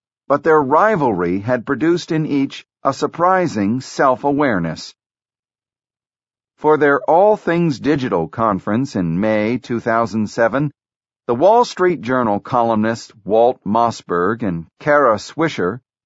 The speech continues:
worked to get them together for a joint interview.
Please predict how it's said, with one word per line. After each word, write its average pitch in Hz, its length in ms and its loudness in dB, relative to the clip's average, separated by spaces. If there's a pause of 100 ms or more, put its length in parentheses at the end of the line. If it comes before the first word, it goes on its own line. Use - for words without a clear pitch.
(120)
worked 202 340 0
to 202 80 -4
get 156 260 0
them 156 180 0
together 127 580 0
for 127 240 -2
a 135 60 0
joint 113 500 -2
interview. 78 600 -4